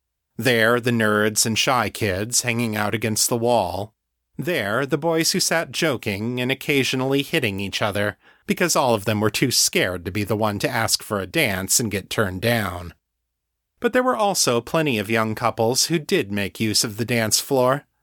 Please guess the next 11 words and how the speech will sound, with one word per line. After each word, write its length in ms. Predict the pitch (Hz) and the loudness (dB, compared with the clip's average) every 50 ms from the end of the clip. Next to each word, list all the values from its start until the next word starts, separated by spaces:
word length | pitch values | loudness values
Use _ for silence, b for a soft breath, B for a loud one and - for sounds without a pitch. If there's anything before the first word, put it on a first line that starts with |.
| _ _ | _ _
their 140 | - 165 139 | 2 2 2
fervent 640 | - - - 170 147 143 127 143 135 131 139 - _ - | 2 0 0 2 4 4 4 2 2 0 -2 -4 _ -4
teenage 500 | - - 147 143 135 135 135 135 - 143 | -2 0 0 2 2 2 2 2 2 0
attraction 800 | - - - 147 135 123 120 - - - 123 110 117 123 127 | -2 0 0 0 0 0 0 0 0 0 0 0 -2 -4 -8
crackling 680 | - - - 143 131 123 123 - - 135 131 123 123 120 | -10 -4 -2 0 0 0 0 -2 -2 -2 0 0 0 -2
between 480 | 117 123 - - - 156 139 117 98 | -2 -4 -2 -2 0 0 0 0 0
them 200 | 90 82 82 85 | -2 -4 -4 -4
and 120 | 90 98 92 | -6 -4 -2
John's 420 | - 123 120 113 107 98 95 - | 0 0 2 0 0 -2 0 0
supernatural 720 | - - 123 - 110 107 107 107 107 107 - - 113 98 92 | 0 0 0 -2 -2 -2 0 0 0 -2 -2 -2 -4 -2 0
senses. 840 | - - - 131 127 117 - - 107 95 90 90 87 - - - | 2 2 2 2 2 2 0 0 0 -2 -4 -2 -2 0 -2 -2